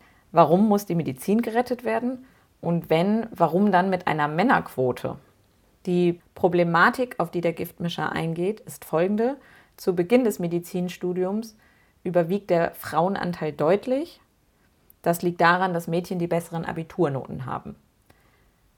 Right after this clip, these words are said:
Aber wenn man sich dann den Frauenanteil unter den Chefärzten anguckt, dann sind es nur noch zehn Prozent. Aufgrund von Familienplanung und Kinderbetreuung scheiden Frauen zumindest zeitweise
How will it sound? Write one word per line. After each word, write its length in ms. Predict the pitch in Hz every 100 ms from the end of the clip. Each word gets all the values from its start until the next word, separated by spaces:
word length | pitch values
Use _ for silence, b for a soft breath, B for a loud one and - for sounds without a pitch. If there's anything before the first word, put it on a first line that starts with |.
| _ _ -
Aber 240 | 175 175
wenn 100 | 185
man 160 | 208 202
sich 160 | 202
dann 220 | - 185 185
den 160 | 180
Frauenanteil 720 | 175 175 202 226 190 202 190
unter 220 | - 196 185
den 160 | 170
Chefärzten 680 | - 233 233 165 160 - 165
anguckt, 540 | - 165 - 202 -
dann 300 | 170 170 185
sind 180 | 175 185
es 100 | 180
nur 120 | 185
noch 160 | 180 180
zehn 340 | - 180 180
Prozent. 580 | 180 180 - 151 139 139 _ _ _ _ - -
Aufgrund 440 | 175 - 208 214
von 340 | 202 190 190
Familienplanung 1080 | 180 160 214 254 240 233 - 208 202 202 202
und 280 | - 160 156
Kinderbetreuung 920 | - 226 226 226 - 202 202 202 208 b b b b _
scheiden 400 | - 185 185 185
Frauen 640 | - 165 175 196 208 208 - _ _ _
zumindest 480 | - 170 175 170 -
zeitweise 840 | 175 214 226 220 220 214 220 226